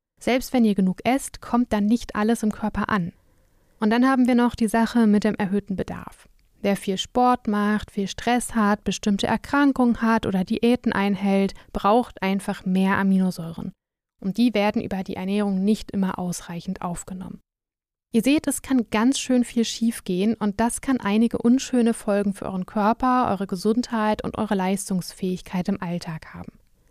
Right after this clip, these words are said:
Damit euch das nicht passiert, habe ich mal einige alltagstaugliche, praktische Tipps für euch mitgebracht,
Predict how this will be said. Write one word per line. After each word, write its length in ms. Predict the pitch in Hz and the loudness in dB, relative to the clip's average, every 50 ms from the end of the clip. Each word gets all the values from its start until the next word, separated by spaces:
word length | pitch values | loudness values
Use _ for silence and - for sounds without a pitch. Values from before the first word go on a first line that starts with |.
| _ _ _ _ _ _ - | _ _ _ _ _ _ -2
Damit 260 | - 208 269 311 359 | 2 2 4 4 4
euch 100 | 349 302 | 2 2
das 160 | - 285 - | 0 0 2
nicht 220 | 285 294 - - - | 2 2 2 0 -4
passiert, 520 | 233 196 - - 190 185 190 247 269 - | -4 -4 -2 0 0 2 2 2 2 0
habe 160 | 240 247 - | 0 -2 -2
ich 120 | 285 - 254 | 0 0 0
mal 80 | 247 | 0
einige 500 | - - 214 240 247 254 233 - - - | 0 0 2 2 4 4 2 0 -2 -2
alltagstaugliche, 960 | - 208 226 262 - - 269 247 - - - - 233 220 - - 208 - 220 | 0 2 2 0 0 -2 -4 -4 -4 -6 -2 0 0 0 0 -2 -4 -4 -4
praktische 520 | 208 - - - 262 - - 247 - - - | -4 -4 -4 -4 -2 0 0 -2 -2 -2 -4
Tipps 300 | - - 262 240 - - | -2 0 0 0 -2 -6
für 200 | - - - - | -6 -4 -4 -2
euch 180 | 180 180 - | -2 -2 -2
mitgebracht, 640 | - 190 - - - 190 - - 196 214 269 - - | -2 -2 -2 -2 -6 -6 -2 0 0 0 0 0 -4